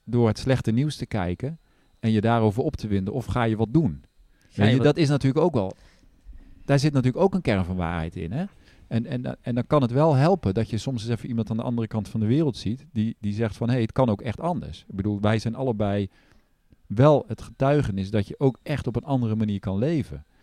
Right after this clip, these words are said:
Speaker 1: Wij willen het gewoon niet verkopen alsof het ideaal is.
Speaker 2: Het is niet ideaal.
Speaker 1: En dat is het ook niet. Maar we, we weten wel allebei van, nou, oké, ja, er is ook echt een andere wereld dan <laughs> Nederland.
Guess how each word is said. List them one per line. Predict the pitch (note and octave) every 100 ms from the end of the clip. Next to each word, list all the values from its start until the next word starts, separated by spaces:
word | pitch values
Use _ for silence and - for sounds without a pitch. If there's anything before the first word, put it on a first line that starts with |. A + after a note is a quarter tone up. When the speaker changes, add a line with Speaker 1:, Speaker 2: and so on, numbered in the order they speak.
| _
Speaker 1:
Wij | - G#2
willen | A2 A2+
het | G2
gewoon | - F#2
niet | F#2 F#2 -
verkopen | - - B2 A2 -
alsof | F#2+ G2+ G2+ G2
het | - G2+ G2+
ideaal | G2 G#2 D3+ F3+ E2
is. | C#2+ C2+ - - _
Speaker 2:
Het | - -
is | D3+
niet | - D3+
ideaal. | C#3 A#2 A2+
Speaker 1:
En | A#2+
dat | F3
is | D#3
het | C3
ook | F2 E2
niet. | E2+
Maar | F2+ A#2 -
we, | A#2 A#2+ A2+
we | - A#2 A2+
weten | A#2 A2
wel | A2+ D#3 C#3+
allebei | A2 F2+ F2+ F2 F#2+
van, | A2+
nou, | A#2 G#2
oké, | G2+ - D3 F#2+ C#3 _ _ _ _ _ _ _ _ _ _
ja, | A2+ C3 G#2 D#2+
er | - C4
is | E3 D3
ook | D3+
echt | - C#3+
een | C3+
andere | C#3+ D3 A2+
wereld | B2 C3
dan | A2 A#2+
<laughs> | C#3
Nederland. | D#3 F#2+ D#2 D#2